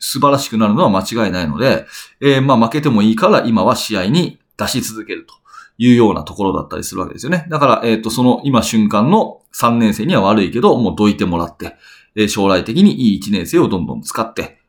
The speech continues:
ね。えー、そして、えー、まあ、試合は負けてもいいから、とにかくこの子たちに経験を積ますと。高校バスケットというのを覚えさせると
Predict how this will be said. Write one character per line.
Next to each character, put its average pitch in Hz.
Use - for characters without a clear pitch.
ね。 156
え 156
ー、 -
そ 175
し -
て、 214
え 135
ー、 127
ま 104
あ、 98
試 -
合 104
は 95
負 101
け 151
て 151
も 139
い 190
い 202
か -
ら、 101
と -
に 190
か 139
く -
こ 127
の 123
子 98
た 92
ち 180
に 185
経 98
験 90
を 80
積 -
ま 127
す -
と。 -
高 110
校 110
バ 98
ス -
ケ 107
ッ -
ト -
と 185
い -
う 214
の 95
を 92
覚 101
え 95
さ 98
せ 143
る 110
と -